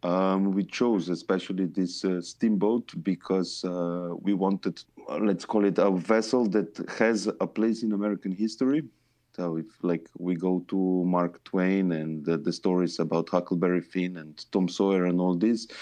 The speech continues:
and to use this boat as some kind of a way of, uh,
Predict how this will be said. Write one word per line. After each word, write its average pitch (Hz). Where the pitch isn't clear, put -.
and 104
to 120
use 123
this 110
boat 127
as 101
some 107
kind 107
of 110
a 107
way 107
of, 95
uh, 92